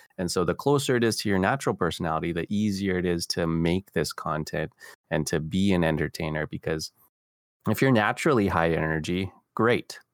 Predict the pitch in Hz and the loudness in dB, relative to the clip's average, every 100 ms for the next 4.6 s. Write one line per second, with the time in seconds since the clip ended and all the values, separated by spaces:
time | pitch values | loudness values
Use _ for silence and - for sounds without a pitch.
0 | - 98 107 98 113 113 107 - 117 107 | -2 0 0 0 2 2 2 0 -2 0
1 | 98 101 101 101 95 85 80 - - - | 0 2 2 2 0 -2 -8 -8 -20 -10
2 | - - 135 123 117 - 104 92 92 139 | -6 0 2 4 2 0 2 2 2 2
3 | 175 120 90 87 90 85 87 - 92 87 | 2 2 2 2 0 0 0 0 2 2
4 | 85 - 87 85 85 | 0 -2 -2 0 -2